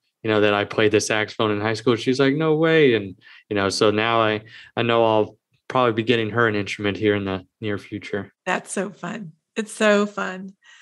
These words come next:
Speaker 2: So, so I know you have a, your business, and I believe this is your second book?
Speaker 1: Te-, I guess technically, yes.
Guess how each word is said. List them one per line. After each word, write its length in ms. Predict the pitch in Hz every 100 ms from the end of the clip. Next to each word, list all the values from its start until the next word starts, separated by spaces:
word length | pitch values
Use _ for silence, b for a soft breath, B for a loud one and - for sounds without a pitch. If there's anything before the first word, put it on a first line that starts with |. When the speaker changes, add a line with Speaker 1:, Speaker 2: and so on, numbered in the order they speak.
| B B B B
Speaker 2:
So, 540 | - - 254 262 262 - - _
so 260 | 320 320
I 80 | 294
know 160 | 285 330
you 140 | 339
have 320 | 302 262 262
a, 180 | 247 208 _
your 160 | 226 202
business, 580 | 226 226 247 254 262
and 160 | 220 202
I 140 | 196
believe 400 | 202 220 277 339
this 160 | 349 294
is 120 | 277
your 100 | 214
second 340 | 202 220 381 359
book? 180 | 427 453 _ _ _ _ _ _ _ _ -
Speaker 1:
Te-, 140 | -
I 80 | 143
guess 180 | 131 127
technically, 560 | - 139 139 117 117 107
yes. 560 | 104 95 87 - -